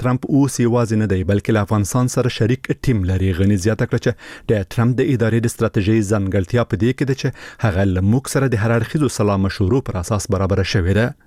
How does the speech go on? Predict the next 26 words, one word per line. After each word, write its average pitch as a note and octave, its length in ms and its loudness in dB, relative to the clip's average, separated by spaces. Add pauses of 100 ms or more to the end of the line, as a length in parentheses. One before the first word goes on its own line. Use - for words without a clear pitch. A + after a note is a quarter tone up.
(480)
خو A#2 80 4 (160)
افغان B2+ 300 0
ولسمشر A#2+ 500 0
له A#2 140 2
دې B2+ 160 2
سره A#2+ 220 0
سره A#2+ 160 0 (400)
اوباما A2+ 380 2
د A2+ 120 -2
خپلې A2+ 240 0 (220)
دې C#3+ 180 2
پریکړې C3 360 0
په - 80 -8
خاطر A#2+ 300 -2
چې C3+ 80 2 (380)
په A2 120 2
یو G2+ 180 2
حساس C#3+ 460 0
وخت C#3 180 -2
کې C3 160 2
له B2 100 0
افغانستانه B2+ 400 0 (100)
ځواکونه A2 420 0
ونه G#2+ 320 2
ایستل C#3+ 280 -2
چې - 160 -4